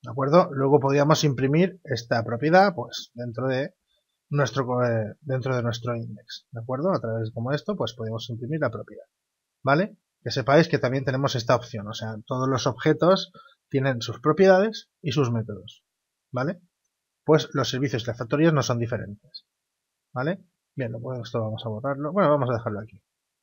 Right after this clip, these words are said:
Ahora lo que vamos a ver son lo que son las factorías, ¿de acuerdo? ¿Cómo se define una factoría? Pues exactamente, bueno, exactamente igual, cuidado, no, porque hay la diferencia, ¿vale?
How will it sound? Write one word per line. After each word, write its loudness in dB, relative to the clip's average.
Ahora 10
lo 10
que 2
vamos 4
a 4
ver 6
son 6
lo 6
que -6
son 4
las 4
factorías, -2
¿de -10
acuerdo? -4
¿Cómo 8
se 4
define 6
una 6
factoría? -2
Pues -4
exactamente, -2
bueno, 4
exactamente -2
igual, -4
cuidado, 0
no, 2
porque 2
hay 4
la 2
diferencia, -4
¿vale? -6